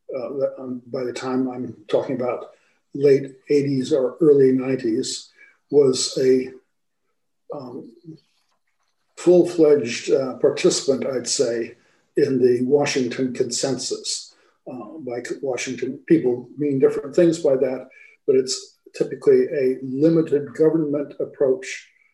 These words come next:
uh, to development, an approach that, uh, favors, uh, relatively free trade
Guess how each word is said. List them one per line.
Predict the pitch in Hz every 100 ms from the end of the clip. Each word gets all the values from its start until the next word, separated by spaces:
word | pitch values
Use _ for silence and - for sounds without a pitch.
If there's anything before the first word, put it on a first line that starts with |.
| _ - 135
uh, | 127 120 - 151
to | - 143 131 143 131
development, | 127 131 123 127 135 139 _ _ _ _
an | 135
approach | 127 - 143 127 - -
that, | 131 120 117 - -
uh, | 123 127 -
favors, | - 143 127 127 123 127 - _ _ _ -
uh, | 131 -
relatively | 127 143 143 139 127 131 127
free | 131 143 127
trade | 127 - 143 139 131